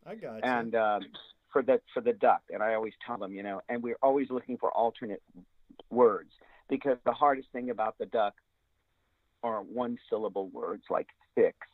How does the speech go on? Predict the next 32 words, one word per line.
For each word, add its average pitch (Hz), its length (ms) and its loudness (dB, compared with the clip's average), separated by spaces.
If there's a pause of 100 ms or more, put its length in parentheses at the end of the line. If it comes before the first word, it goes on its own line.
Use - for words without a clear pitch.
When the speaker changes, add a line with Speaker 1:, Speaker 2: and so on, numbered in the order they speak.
(320)
Speaker 2:
which 107 220 -4
I 104 100 -2
had 101 220 -4
to 98 80 -10
do. 87 240 -8 (840)
And, 110 320 2
um, 101 300 0 (320)
so, 139 180 8 (560)
I 180 60 2
don't 135 80 4
know, 117 80 2
we're 123 140 2
analyzing 117 520 -2
cartoons, 107 640 -6
huh? - 580 -2 (100)
<laughs> - 160 -18
Characters. - 580 0 (340)
Speaker 1:
<laughs> - 480 -12
Speaker 2:
I'm 147 100 4
gonna 143 140 6
give 135 160 6
you 139 60 6
away 131 280 8
all 135 140 4
my 127 160 -2 (100)
secrets 110 400 -8
here 104 300 -4
to, 104 300 -8
uh, 98 140 -8 (540)
to 123 60 -10
your 110 180 -4 (240)
audience. 117 380 -4